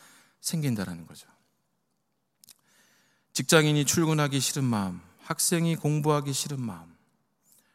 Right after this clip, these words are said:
가장이 돈 벌기 싫은 마음, 가정주부가 집안일 하기 싫은 마음, 그런 마음, 그런 고통을 회피하는 그 마음 자체가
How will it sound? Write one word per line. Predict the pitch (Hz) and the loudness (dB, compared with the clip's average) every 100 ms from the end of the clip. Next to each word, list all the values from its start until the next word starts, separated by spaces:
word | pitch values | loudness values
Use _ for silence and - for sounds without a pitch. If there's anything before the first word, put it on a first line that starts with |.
| _ _ _ _ | _ _ _ _
가장이 | - 117 120 127 123 120 120 117 117 | -4 -2 2 2 2 2 2 0 0
돈 | 135 147 | 0 2
벌기 | 156 147 156 | 2 2 -2
싫은 | - 156 143 | -4 -4 -4
마음, | 110 92 85 _ _ _ _ _ _ _ _ _ _ _ _ _ _ _ _ _ _ - | -4 -8 -18 _ _ _ _ _ _ _ _ _ _ _ _ _ _ _ _ _ _ -6
가정주부가 | 123 127 156 156 143 143 139 139 147 185 226 - - _ _ - | -2 2 2 2 0 0 0 0 0 0 -4 -10 -20 _ _ -6
집안일 | - 139 139 139 139 131 | -2 2 4 4 2 0
하기 | 143 143 | 0 -2
싫은 | 131 - 147 | -4 -2 -2
마음, | 131 87 80 - - - _ _ _ - | -2 -2 -6 -16 -20 -20 _ _ _ -6
그런 | 185 180 | -2 0
마음, | 120 98 95 | 0 -2 -6
그런 | - 147 123 | -4 -2 0
고통을 | 151 - 175 165 160 151 | 0 0 0 2 2 0
회피하는 | 208 - 196 175 170 | -2 2 2 2 0
그 | 160 | 2
마음 | 123 117 143 | 4 4 2
자체가 | 131 113 - 127 170 254 | 0 -2 -2 2 2 0